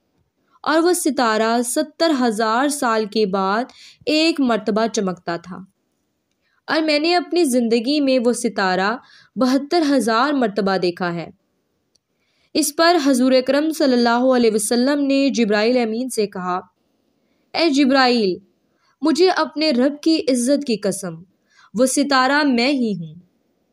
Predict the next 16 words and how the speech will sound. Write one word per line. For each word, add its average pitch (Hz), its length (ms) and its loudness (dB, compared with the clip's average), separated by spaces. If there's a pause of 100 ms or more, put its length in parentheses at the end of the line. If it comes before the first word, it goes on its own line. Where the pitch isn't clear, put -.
(680)
इस 294 160 0
रिवायत 277 580 2
को 311 220 2
अली 277 340 0
बिन 277 280 -2
बुरहान 214 600 -2
हलबी 202 300 -2
ने 196 160 0
अपनी - 340 -6
किताब 262 440 -2
सीरत 262 380 0
हलबिया 220 580 0
में 262 220 0
नकल 240 340 -4
किया 175 280 -6
है। 170 220 -16